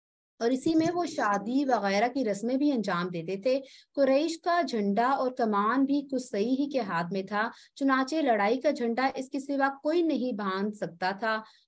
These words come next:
वो बड़ा करीम और अक्लमंद था। कुरैश इसकी बात बेचूं और चरा तस्लीम कर लेते थे। ये था आप सल्लल्लाहु अलैहि वसल्लम का कबीला। और अब पढ़ेंगे आप सल्लल्लाहु अलैहि वसल्लम के खानदान के बारे में।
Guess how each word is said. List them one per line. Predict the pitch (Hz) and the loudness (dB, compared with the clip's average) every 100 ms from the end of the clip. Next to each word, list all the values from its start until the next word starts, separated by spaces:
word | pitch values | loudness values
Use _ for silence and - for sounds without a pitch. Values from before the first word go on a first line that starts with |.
| - | 2
वो | 233 | 2
बड़ा | 226 233 254 | 4 2 2
करीम | 269 240 196 214 240 277 311 - _ | 0 -4 -2 -2 2 2 0 -4 _
और | 202 208 | -4 -2
अक्लमंद | 202 190 160 160 202 | -2 -2 0 0 -2
था। | 214 240 233 226 - _ | -4 -2 -2 -2 -10 _
कुरैश | 233 214 214 233 247 - | -4 -2 -2 -2 -4 -8
इसकी | 208 - 208 196 | -12 -10 -8 -6
बात | 165 165 170 180 196 | -4 -2 0 -2 -4
बेचूं | 170 180 185 190 233 240 | -4 -4 -6 -6 -4 -4
और | - 202 | -4 -6
चरा | 196 165 165 165 170 175 _ _ | -4 -4 -2 -4 -6 -12 _ _
तस्लीम | 214 202 - 196 190 196 | -4 -4 -4 -2 0 -2
कर | 196 156 | -2 -4
लेते | 143 143 - - | -4 -10 -14 -18
थे। | - - _ _ _ _ _ | -18 -20 _ _ _ _ _
ये | 175 196 | -4 -4
था | 196 233 233 - - | -2 -2 -4 -10 -4
आप | 214 | -4
सल्लल्लाहु | 214 247 247 240 226 | -2 -2 0 0 0
अलैहि | 233 226 226 | 0 0 -2
वसल्लम | 220 220 214 214 | -2 -4 -4 -4
का | 226 226 | -4 -4
कबीला। | 220 185 190 190 214 359 - _ _ | -4 -6 -6 -4 -4 -4 -14 _ _
और | 208 226 | 2 2
अब | 254 233 240 | 2 -2 -2
पढ़ेंगे | 202 170 165 220 | -2 -2 0 0
आप | 285 214 226 | 0 -2 -4
सल्लल्लाहु | - 254 190 175 | -4 -2 0 0
अलैहि | 175 175 175 | 0 0 0
वसल्लम | 180 180 175 175 | -2 -4 -4 -4
के | 175 254 | -2 -4
खानदान | - 185 180 170 165 160 160 185 220 | -4 -2 0 0 0 -2 0 0 0
के | 180 | -2
बारे | 165 135 135 | -4 -6 -6
में। | 139 - | -8 -12